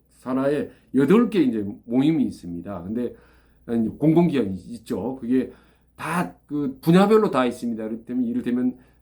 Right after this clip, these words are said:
경기도 연구원이 제일 크지만, 그다음에 청소년이나 여성이라든지 의료단지 기관별로 여덟 개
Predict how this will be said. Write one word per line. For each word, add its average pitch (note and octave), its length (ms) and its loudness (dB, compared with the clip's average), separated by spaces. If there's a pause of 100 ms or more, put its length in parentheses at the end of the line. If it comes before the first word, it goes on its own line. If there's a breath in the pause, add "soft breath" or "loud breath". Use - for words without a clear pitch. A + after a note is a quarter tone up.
경기도 C#3+ 520 4
연구원이 C3+ 380 0
제일 C3 180 -2
크지만, A#2+ 440 -6
그다음에 A2 280 -6
청소년이나 C3 800 2
여성이라든지 A2+ 1000 -2 (280 soft breath)
의료단지 B2+ 560 2
기관별로 C3 500 0
여덟 F3+ 320 4
개 C#3 280 -2